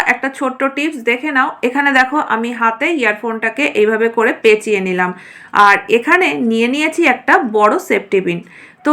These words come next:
এই সেফটি পিনটার মধ্যে আমরা ইয়ারফোনটাকে পেঁচিয়ে যদি এইভাবে সেফটি পিনের মুখটা আটকে দিই তাহলে কিন্তু দেখবে কোনো সময় আর জট পাকাবে না। তো এবার এই সেফটি পিনটাকে কোথাও হ্যাং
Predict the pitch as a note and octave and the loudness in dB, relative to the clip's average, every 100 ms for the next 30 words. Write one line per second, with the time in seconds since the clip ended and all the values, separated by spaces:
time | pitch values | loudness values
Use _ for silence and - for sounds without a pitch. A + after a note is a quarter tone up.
0 | - - F4 F4+ D4 C#4+ D#4+ D#4+ D#4+ D#4 | 0 4 4 4 2 0 0 -2 0 2
1 | D#4+ B3+ B3 A#3 A#3 D#4+ - A#3 A3+ A#3+ | 4 4 0 -2 -2 -2 0 0 4 4
2 | A#3 A3+ A3+ C4+ C4+ C#4 C#4 B3 B3+ B3+ | 4 -2 -2 -2 -2 -4 -4 -2 -2 0
3 | D4 A#3 A#3 B3 A3 A#3 C4+ C#4 C#4 B3 | 0 2 2 2 0 2 2 0 0 -2
4 | A#3 A#3 A#3+ A#3 G#3+ G3+ B3 A3 - G#3 | -2 -2 0 0 -2 -4 -2 -2 2 0
5 | G#3 - D4 A#3+ B3 - - - _ - | 0 -2 -2 -2 -6 -14 -20 -20 _ 2
6 | C4 D#4+ E4+ E4 D#4 D4 C#4 C#4 C4+ C4 | 4 4 0 -2 -4 -2 -2 0 -2 -2
7 | C4 C#4 E4+ D#4+ C#4 B3 C#4 C#4 A3+ A3 | -4 -2 -2 -2 2 4 4 2 2 0
8 | A3 A#3+ A3 G#3 G3 G3 F#3+ F#3+ A#3+ - | 0 0 2 2 0 0 -2 0 -2 0
9 | B3+ D#4 D4 D#4 - - A3 A3+ C4+ B3+ | 0 4 4 2 -6 -2 0 0 -2 -2
10 | D4 D#4 D#4+ D#4+ D#4+ D#4+ C4+ C#4 C4+ B3+ | -2 -2 0 0 0 -2 0 2 2 2
11 | G3+ | 0